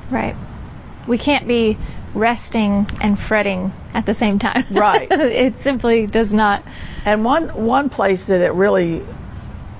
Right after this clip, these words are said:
Speaker 2: I'm thinking of is in the area of the government right
Speaker 1: Mm-hmm.
Speaker 2: now, what's going on in our country, uh,
Speaker 1: Mm-hmm.
Speaker 2: our land, that we could lose our land if we don't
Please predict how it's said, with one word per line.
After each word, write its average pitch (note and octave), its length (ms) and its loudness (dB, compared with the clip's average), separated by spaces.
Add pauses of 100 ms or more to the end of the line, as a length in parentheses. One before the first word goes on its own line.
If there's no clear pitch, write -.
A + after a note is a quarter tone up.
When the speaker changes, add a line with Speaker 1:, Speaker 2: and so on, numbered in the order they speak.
(580)
Speaker 2:
I'm F3 440 -2
thinking G#3+ 420 0
of D#3+ 200 0
is E3 140 0
in E3+ 340 0
the E3+ 160 4
area F3+ 400 2
of D#3+ 140 -2
the E3+ 60 0
government F3 640 0
right D3+ 200 0
Speaker 1:
Mm-hmm. D3+ 100 0
Speaker 2:
now, D3 180 0
what's D3+ 260 0
going E3 240 0
on D#3 160 2
in D3 100 2
our C#3 140 0
country, G#3 580 -2
uh, D#3 140 0
Speaker 1:
Mm-hmm. - 160 2
Speaker 2:
our E3 160 2
land, E3+ 560 0 (260)
that F3+ 140 0
we F3+ 120 4
could C3+ 200 -2 (880)
lose G3+ 320 4
our F3 180 2
land F3 560 0
if F3 140 2
we F#3 160 4
don't F#3 280 2